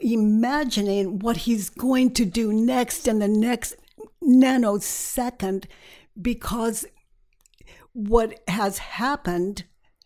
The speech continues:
isn't frightening me. What I'm imagining is going to happen next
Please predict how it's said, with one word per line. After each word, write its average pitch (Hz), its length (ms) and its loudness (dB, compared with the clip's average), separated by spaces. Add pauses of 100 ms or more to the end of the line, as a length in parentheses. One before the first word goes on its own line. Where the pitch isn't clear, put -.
(280)
isn't 226 440 2
frightening 175 720 0
me. 165 420 -4 (380)
What 214 200 0
I'm 202 180 -2
imagining 196 1000 0
is 175 200 -10
going 196 260 -4
to 196 60 -6
happen 185 760 -4
next 226 720 -6